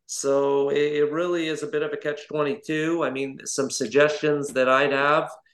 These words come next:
uh, for those types of people is that you, you do wanna have some life insurance if you can at all swing it, um, if you're, you know, if you have dependents, because if you think about it, if people are living paycheck to paycheck and that paycheck were to stop,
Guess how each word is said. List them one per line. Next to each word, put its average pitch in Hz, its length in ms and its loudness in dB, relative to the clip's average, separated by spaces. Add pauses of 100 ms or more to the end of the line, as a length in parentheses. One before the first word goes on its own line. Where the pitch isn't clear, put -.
(220)
uh, 123 340 4
for 127 160 -2
those 135 240 2
types 143 240 0
of 139 80 -4
people 135 400 0
is 120 160 2
that 123 160 -6
you, 123 380 -4 (140)
you 120 220 0
do 135 160 6
wanna 156 300 6
have 135 240 2
some 151 280 0
life 139 220 0
insurance 127 500 -4
if 117 160 -6
you 117 120 -8
can 113 240 -6 (420)
at 120 180 4
all 135 220 8
swing 160 420 2
it, - 280 -2 (400)
um, 117 580 2
if 113 260 0
you're, 117 460 2
you 117 100 -4
know, 113 120 -2
if 107 120 -6
you 113 80 0
have 131 240 2
dependents, 110 520 -4
because 113 280 -4
if 110 120 -4
you - 60 -18
think 180 200 0
about 117 220 4
it, 117 140 2
if - 60 -10
people 143 240 0
are 131 60 4
living 123 460 -2 (360)
paycheck 156 400 2
to 143 80 0
paycheck 147 680 0 (360)
and 131 260 -4
that 135 240 -2
paycheck 147 440 -2
were 143 120 2
to 113 60 -2
stop, 147 640 2